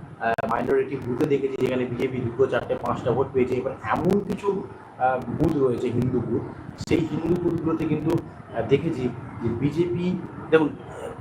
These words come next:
বুথ মূলত তিনটে ভাগে আমি ভাগ করেছিলাম। একটা বুথ হচ্ছে কেবলমাত্র মাইনরিটি বুথ, যেইখানেতে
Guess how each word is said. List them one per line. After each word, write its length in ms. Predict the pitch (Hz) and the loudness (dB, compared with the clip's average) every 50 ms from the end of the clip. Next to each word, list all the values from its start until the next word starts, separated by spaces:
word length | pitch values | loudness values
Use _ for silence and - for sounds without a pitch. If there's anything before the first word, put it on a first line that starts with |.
| - 131 | -4 4
বুথ 320 | 156 196 202 - - 131 | 4 4 4 4 0 0
মূলত 440 | 139 131 139 156 170 190 190 190 202 | 2 2 4 4 4 4 4 4 2
তিনটে 440 | 196 190 - 180 175 185 180 190 180 | 0 4 4 4 4 4 4 2 2
ভাগে 200 | 165 160 151 160 | 2 0 0 0
আমি 140 | 156 160 147 | 0 0 2
ভাগ 160 | - 117 104 - - | 2 0 0 0 0
করেছিলাম। 340 | 113 110 110 117 110 107 107 | 0 0 0 0 0 0 2
একটা 320 | 120 123 - - - 156 147 | 0 0 0 2 2 2 2
বুথ 260 | 147 147 147 147 147 | 2 0 -2 -2 -2
হচ্ছে 240 | 156 156 - - - - | -2 -4 -6 -10 -2 2
কেবলমাত্র 600 | 135 135 139 151 151 160 156 151 151 - 160 151 | 4 4 4 4 2 2 2 0 2 2 2 4
মাইনরিটি 480 | 151 147 147 151 151 151 151 151 151 | 4 4 2 2 0 -2 0 0 0
বুথ, 180 | 147 147 156 160 160 - - - - - - - - - - - | 0 0 -2 -2 -2 -4 -8 -12 -16 -16 -18 -18 -20 -16 -8 -6
যেইখানেতে 920 | 110 110 - 143 151 156 156 - 156 151 151 151 151 - 156 160 160 160 | -6 0 4 4 4 4 4 2 2 2 2 2 0 2 2 2 2 2